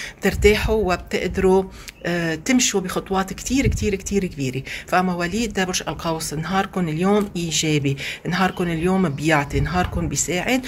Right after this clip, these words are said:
وأنتم من الأبراج القوية اليوم. آم، الشمس الموجودة هي وفينس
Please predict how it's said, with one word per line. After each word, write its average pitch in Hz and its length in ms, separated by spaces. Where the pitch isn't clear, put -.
وأنتم 175 340
من 185 240
الأبراج 156 520
القوية 156 600
اليوم. 170 340
آم، 160 420
الشمس 233 400
الموجودة 170 640
هي 185 400
وفينس 180 680